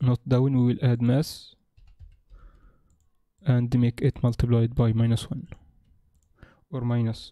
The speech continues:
point five. Finally, w-, w-, it's, uh, perfect. Uh, we w-, don't want that, so I will add another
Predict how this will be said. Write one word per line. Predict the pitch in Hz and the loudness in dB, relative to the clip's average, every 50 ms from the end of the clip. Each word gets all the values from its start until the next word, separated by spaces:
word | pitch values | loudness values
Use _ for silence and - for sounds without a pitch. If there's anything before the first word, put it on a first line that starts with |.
| _ - | _ -8
point | 135 123 117 110 110 - _ - - - - _ _ _ _ _ _ _ _ _ _ _ - - | -6 -4 -4 -4 -6 -8 _ -18 -20 -20 -20 _ _ _ _ _ _ _ _ _ _ _ -18 -6
five. | - - 120 120 131 - - - _ - - - - _ _ _ _ _ _ _ _ _ _ _ _ _ - - - - - - - - - - _ _ _ _ _ _ _ _ _ _ _ _ _ _ - - - - _ _ _ _ _ _ - - - - - - - - _ - - - - - - - _ _ _ _ _ _ _ _ - - - - - - - _ _ _ _ - - - - - - _ _ _ - - - - - - | -2 -2 -2 -2 -2 -6 -12 -20 _ -20 -20 -20 -20 _ _ _ _ _ _ _ _ _ _ _ _ _ -20 -20 -20 -20 -20 -20 -20 -20 -20 -20 _ _ _ _ _ _ _ _ _ _ _ _ _ _ -20 -20 -20 -20 _ _ _ _ _ _ -20 -20 -20 -20 -20 -20 -20 -20 _ -20 -20 -20 -20 -20 -20 -20 _ _ _ _ _ _ _ _ -20 -20 -18 -20 -20 -20 -20 _ _ _ _ -20 -20 -20 -20 -20 -20 _ _ _ -20 -14 -12 -12 -10 -4
Finally, | - - 147 143 143 139 135 | -2 0 0 0 2 2 2
w-, | 131 135 135 139 - | 2 2 2 0 2
w-, | - 131 143 | 0 0 2
it's, | - 131 - - - - - _ _ - | 0 0 -2 -4 -8 -10 -14 _ _ -2
uh, | 127 120 117 117 113 | 0 0 0 2 0
perfect. | 135 139 - - 160 - - - - | 0 0 0 0 -2 -4 -6 -4 0
Uh, | 151 123 | 2 2
we | 123 123 123 | 4 2 2
w-, | 123 123 - 135 | 2 0 0 0
don't | 131 131 131 135 120 - - - | 0 0 0 0 -4 -4 -2 -2
want | 127 123 117 117 - | 0 0 0 -2 -2
that, | 120 117 131 - - - - | -2 -2 -2 -4 -8 -16 -16
so | - - - 127 127 120 - | -6 -2 0 0 0 0 0
I | 131 123 | 2 2
will | 117 117 120 120 117 - - - _ _ - - - - - - - - - - - - - - _ _ - - _ _ - | 2 2 2 0 -2 -4 -8 -14 _ _ -20 -20 -20 -20 -20 -20 -20 -20 -20 -20 -20 -20 -20 -20 _ _ -20 -20 _ _ 0
add | 135 123 120 123 131 139 - - 190 | 0 2 2 0 -2 -4 -6 -4 0
another | 135 117 117 113 117 120 | 2 2 2 2 2 0